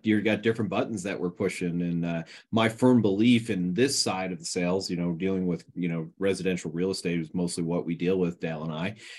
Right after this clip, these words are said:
Um, it's very emotional. Whereas you get in the corporate world and it's much more detached, it's much more bottom line, it's much more, "What can you do for me?"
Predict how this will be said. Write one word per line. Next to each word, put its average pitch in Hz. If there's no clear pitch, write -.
Um, 92
it's 113
very 104
emotional. 92
Whereas 98
you 104
get 101
in 82
the 90
corporate 214
world 92
and 92
it's -
much 95
more 92
detached, 80
it's 80
much 87
more 87
bottom 85
line, 80
it's -
much 87
more, 85
"What 82
can 90
you 82
do 85
for 87
me?" 82